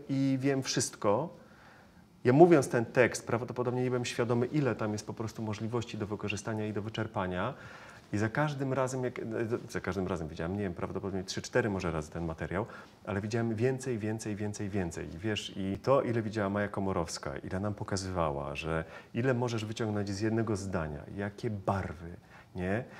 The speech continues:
I, i jak możesz to zinterpretować, i że to ma wpływ na kolejne zdania, na to, jak będzie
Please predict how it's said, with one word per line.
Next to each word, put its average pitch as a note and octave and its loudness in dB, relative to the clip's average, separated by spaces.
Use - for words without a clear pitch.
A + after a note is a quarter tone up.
I, G#2+ 0
i G#2+ -2
jak A2+ -2
możesz A2 -2
to A2+ -2
zinterpretować, G#2 -2
i F2+ -8
że F#2+ -4
to A#2+ 4
ma G#2 2
wpływ G#2+ -4
na G#2+ -4
kolejne A2 -2
zdania, F2 -4
na F2+ -4
to, G2+ -6
jak F#2+ -6
będzie G#2 -4